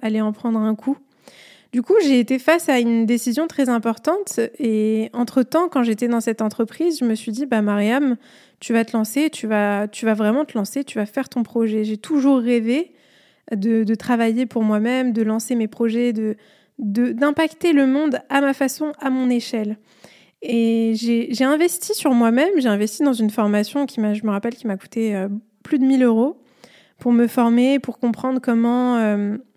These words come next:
euh, comment aider les autres, comment proposer un, un, un service, euh, et comment lancer son, son business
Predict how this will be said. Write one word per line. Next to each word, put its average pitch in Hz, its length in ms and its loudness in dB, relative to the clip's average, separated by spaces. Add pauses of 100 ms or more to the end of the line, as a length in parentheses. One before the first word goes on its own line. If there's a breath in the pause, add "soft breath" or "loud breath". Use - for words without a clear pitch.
(1000)
euh, 233 180 -2
comment 240 480 2
aider 233 260 0
les 226 240 2
autres, 240 320 2
comment 233 260 0
proposer 226 380 -2
un, 220 220 0
un, 214 340 -2 (520 loud breath)
un 240 100 -2
service, 240 760 2
euh, 214 500 2
et 233 120 -8
comment 240 280 0
lancer 240 340 0
son, 226 380 0
son 226 180 -4
business 240 720 0